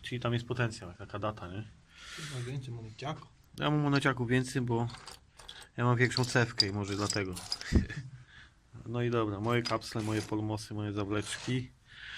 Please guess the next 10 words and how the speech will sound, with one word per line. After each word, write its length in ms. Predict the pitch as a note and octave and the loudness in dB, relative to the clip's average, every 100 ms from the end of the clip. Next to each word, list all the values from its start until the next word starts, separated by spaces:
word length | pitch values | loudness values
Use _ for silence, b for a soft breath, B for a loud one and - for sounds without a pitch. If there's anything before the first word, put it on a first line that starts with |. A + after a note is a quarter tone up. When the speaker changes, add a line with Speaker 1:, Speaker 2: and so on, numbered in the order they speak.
| B B - - | B B 2 4
Speaker 1:
Monetów 680 | A#2+ B2 B2 A#2+ - - - | 6 6 4 -2 -4 -8 -2
to 100 | A#2 | -2
jest 180 | G#2+ - | 0 0
tak, 140 | G#2+ | 0
ta 100 | G#2+ | -2
piątka, 400 | - A#2 A2+ A2 | 0 2 2 -2
co 160 | G#2+ G#2+ | -4 -2
Zbigniew 360 | A2 A2 G#2 | 0 2 2
ją 120 | G#2+ | 0
kopnął 420 | G#2+ A2 - G#2+ | 0 0 0 -2